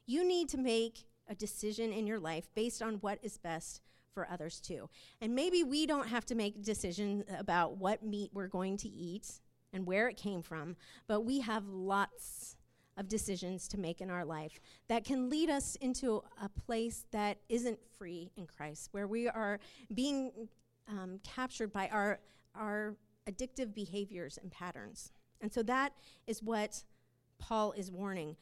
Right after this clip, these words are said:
But it, honestly, I think it requires more work for us in the end. Maybe it would have just been easier to create a rule, because it's hard work to learn to listen to the Holy Spirit to direct us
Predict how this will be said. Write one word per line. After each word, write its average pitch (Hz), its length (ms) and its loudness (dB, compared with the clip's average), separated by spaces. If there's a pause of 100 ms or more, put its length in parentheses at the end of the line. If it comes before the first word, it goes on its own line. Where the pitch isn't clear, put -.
(420)
But 254 160 0
it, 262 120 -8 (580)
honestly, 277 560 2
I 240 80 0
think 311 240 -4
it 254 140 0 (120)
requires 220 580 -4
more 202 260 -4
work 196 260 -8
for 156 140 -10
us 143 180 -6
in 170 100 -10
the 143 140 -8
end. 147 340 -10 (640)
Maybe 339 280 2
it 294 80 0
would 285 120 2
have 247 120 0
just 240 200 -2
been 226 140 2
easier 226 360 -2
to 285 120 -10
create 277 360 -4
a 277 60 -2
rule, 285 340 -2 (1300)
because 240 440 0 (240)
it's 240 160 0
hard 247 480 0
work 214 360 -2 (540)
to 214 120 0
learn 220 560 0
to 220 140 -2
listen 214 420 2
to 208 120 -2
the 202 80 -2
Holy 208 280 -4
Spirit 190 360 -4
to 208 100 -6
direct 190 420 -2
us - 320 -10